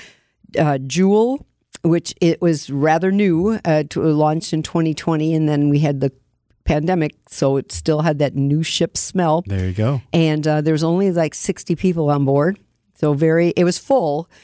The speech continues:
Speaker 1: but, uh, very, uh, well run, three different groups of twenty, and it was, um, fifty-ish, fifty-five-ish to sixty-five-ish when we left Hanoi, and it was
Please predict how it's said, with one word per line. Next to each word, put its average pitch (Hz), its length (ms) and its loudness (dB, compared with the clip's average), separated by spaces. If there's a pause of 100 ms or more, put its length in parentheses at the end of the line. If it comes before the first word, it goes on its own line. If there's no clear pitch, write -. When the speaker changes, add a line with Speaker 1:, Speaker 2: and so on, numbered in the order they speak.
(220)
Speaker 1:
but, 147 260 -2
uh, 139 220 0
very, 196 720 0
uh, 143 240 0
well 170 360 2
run, 180 460 -2
three 185 320 0
different 185 340 -4
groups 180 260 -4
of 165 160 -8
twenty, 175 600 0 (500)
and 151 560 0
it 160 260 2
was, 147 380 0
um, 139 440 -2 (500)
fifty-ish, 190 1600 0
fifty-five-ish 175 920 -2
to - 120 -6
sixty-five-ish 165 1080 -2
when 160 120 2
we 156 120 0
left 147 260 -2
Hanoi, 156 440 0
and 151 120 0
it 147 120 -2
was 147 180 0